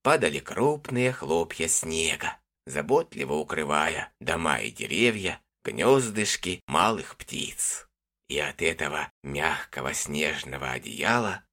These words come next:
в домах и гнёздах становилось тепло и спокойно. Мурзик проснулся, прижался к отцу. «Ой, папка,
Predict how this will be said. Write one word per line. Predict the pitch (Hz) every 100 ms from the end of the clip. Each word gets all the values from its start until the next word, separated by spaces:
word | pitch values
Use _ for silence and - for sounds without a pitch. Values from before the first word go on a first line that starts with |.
| _
в | -
домах | - 78 135 147 -
и |
гнёздах | - - 113 135 113 107 98 - _
становилось | - - 76 69 71 65 - -
тепло | - - - 73 113 120 _ _ _
и | -
спокойно. | 156 - - - - - - - - _ _ _ _ _ _ _ _ _ _ _ _ _ _ _ _ _
Мурзик | - 104 147 131 123 -
проснулся, | 95 98 - 76 67 71 - - - - _ _ _
прижался | - 71 69 76 101 - 95
к | -
отцу. | - - - - - - _ _ _ _ _
«Ой, | - 175 107 - _
папка, | 214 226 - - -